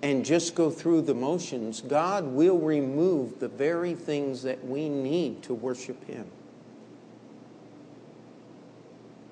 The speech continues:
You wonder why churches dry up?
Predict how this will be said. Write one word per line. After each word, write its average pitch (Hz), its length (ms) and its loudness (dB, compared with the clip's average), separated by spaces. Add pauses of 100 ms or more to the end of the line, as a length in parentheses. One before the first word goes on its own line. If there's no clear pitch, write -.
(680)
You - 80 -8
wonder 139 260 2
why 151 180 2
churches 156 520 -4
dry 143 340 0
up? 175 100 -8